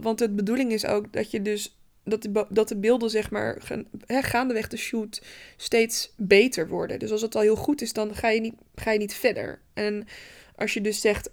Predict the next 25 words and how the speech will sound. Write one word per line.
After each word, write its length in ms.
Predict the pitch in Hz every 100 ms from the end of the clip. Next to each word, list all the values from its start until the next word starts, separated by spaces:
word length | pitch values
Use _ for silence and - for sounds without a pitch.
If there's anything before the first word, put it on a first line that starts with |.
| _
"Oké, 220 | 220 226
ik 240 | 214 226 240
vind 160 | 226
dit 140 | 220 208
goed, 300 | - 302 -
maar 220 | 208 202
hè, 120 | 240
hoe 140 | 262 240
kunnen 220 | 233 214
we 60 |
het 80 | 208
nog 180 | 240 -
mooier 320 | 220 190 190
maken?" 440 | 185 185 196 302 330
Dan 400 | 226 233 254 269
wordt 380 | - 220 233 - - _
elke 420 | 220 269 262 233
set, 500 | 240 - 240 226 - -
elke 240 | 233 262
nieuwe 220 | 247 247 -
outfit, 480 | 208 214 - 226 -
elke 300 | - 247 262 _ -
foto 420 | 214 226 214 214 - - - -
wordt 180 | 226 208
weer 380 | 220 240 262